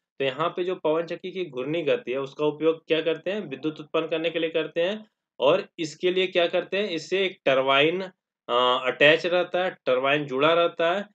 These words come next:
जिससे क्या होता है कि पवन चक्की के, अ, जब पवन चक्की घूमती है, तो वो टरबाइन भी घूमता, अ, टरबाइन, अ, की पत्तियां भी घूमती है,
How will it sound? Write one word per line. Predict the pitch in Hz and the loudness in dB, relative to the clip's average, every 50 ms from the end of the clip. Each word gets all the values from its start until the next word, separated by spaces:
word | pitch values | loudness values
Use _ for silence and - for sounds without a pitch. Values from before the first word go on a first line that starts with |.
| _ _ _ _ - | _ _ _ _ -14
जिससे | 127 131 - - 170 | -12 -8 -4 -2 -4
क्या | 160 - 170 160 | -2 2 2 2
होता | 156 156 151 151 165 | 2 2 0 0 -2
है | 175 180 | -2 -2
कि | 180 | -4
पवन | 170 - 139 139 147 151 | -2 -2 0 0 0 0
चक्की | 151 165 156 165 165 156 | -2 -2 -4 -4 -6 -8
के, | 170 160 | -8 -10
अ, | - _ _ - 156 147 147 147 151 147 | -12 _ _ -2 0 2 2 2 2 0
जब | 139 147 143 143 | -2 -4 -2 0
पवन | - 135 143 156 156 | 0 0 2 2 0
चक्की | 156 170 165 185 170 | 0 0 0 0 0
घूमती | 156 160 160 156 156 160 160 | 2 2 0 0 0 0 0
है, | 165 180 202 - _ _ _ _ - | 0 0 0 -4 _ _ _ _ -4
तो | 127 | -2
वो | 127 139 | -2 -2
टरबाइन | 143 135 131 120 127 131 131 - 151 160 | 0 0 2 2 4 4 4 2 2 2
भी | 165 175 175 | 0 0 0
घूमता, | 156 139 151 151 151 143 - 160 151 151 | 0 0 -2 -2 -2 -4 -2 -2 0 0
अ, | 156 - - 139 131 123 123 | -2 -4 -4 -4 -2 0 0
टरबाइन, | 120 - - 123 120 120 123 131 139 151 160 160 165 | 0 -2 -2 0 0 2 2 0 0 0 -2 -2 -4
अ, | 160 - _ _ _ _ _ _ - 139 | -6 -8 _ _ _ _ _ _ -8 -6
की | 131 120 - 151 | -6 -4 -4 -4
पत्तियां | 143 147 139 135 - 160 165 165 | -4 -2 -2 -2 0 2 2 2
भी | 165 170 170 | 2 0 0
घूमती | 151 151 160 160 156 151 165 165 | 2 2 2 0 0 -2 -2 0
है, | 170 185 208 220 214 | 0 0 0 -2 -6